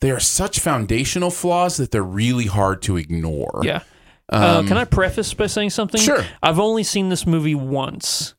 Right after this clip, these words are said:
Speaker 1: Uh, as have I, yeah.
Speaker 2: So, uh, that's not to say that there are or are not spoilers or twists in this movie. It's more along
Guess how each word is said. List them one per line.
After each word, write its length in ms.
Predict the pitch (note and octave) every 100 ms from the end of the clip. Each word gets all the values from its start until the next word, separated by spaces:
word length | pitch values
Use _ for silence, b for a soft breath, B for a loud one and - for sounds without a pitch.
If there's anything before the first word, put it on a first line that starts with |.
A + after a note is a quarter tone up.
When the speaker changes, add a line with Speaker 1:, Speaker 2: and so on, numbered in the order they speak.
| _
Speaker 1:
Uh, 540 | A#2 C#3 C#3+ C#3+ C#3+ A#2+
as 180 | C3+ G3+
have 100 | F3+
I, 280 | F#2 F3 -
yeah. 80 | F#2
Speaker 2:
So, 640 | F#3+ G3+ F#3+ F#3 E3+ D#3+
uh, 140 | E3+ D#3+
that's 260 | F3 G3 G3+
not 200 | A3 A#3
to 60 | G3
say 500 | - F#3+ F#3 F#3 F3+
that 160 | D#3 D#3
there 220 | D3+ -
are 380 | D3+ D#3 D#3 D#3+
or 320 | D#3+ D3 -
are 180 | C#3+ D3+
not 340 | D3+ D3+ -
spoilers 800 | - - - D3+ D#3 D3+ D3 C#3
or 100 | C3
twists 460 | - - C#3 - E3+
in 100 | D3
this 180 | C#3+
movie. 380 | D#3+ D#3 D#3 D#3 B B
It's 280 | A#3+ F3 -
more 220 | F3+ C4 B3+
along 580 | G#3 F#3+ F3 D#3+ -